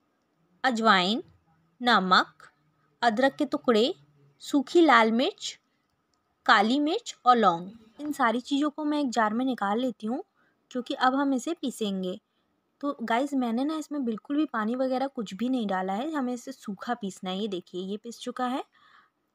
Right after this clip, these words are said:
ये बिल्कुल इस तरीके का हमें इसे पीसना है।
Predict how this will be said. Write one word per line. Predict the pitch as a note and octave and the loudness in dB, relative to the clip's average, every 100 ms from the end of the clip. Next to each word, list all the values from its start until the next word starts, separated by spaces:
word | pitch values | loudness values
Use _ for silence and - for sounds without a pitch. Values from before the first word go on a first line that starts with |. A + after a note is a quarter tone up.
| _ | _
ये | A#3+ | -8
बिल्कुल | G#3+ G#3+ - D4 | -6 -6 -6 -6
इस | C4 | -6
तरीके | - A#3 G3+ A3 | -4 -4 -4 -6
का | A3 | -4
हमें | G#3+ A3+ | -6 -6
इसे | - E4 | -6 -10
पीसना | - F#3+ - F#3 F3 | -8 -12 -10 -10 -10
है। | E3+ | -12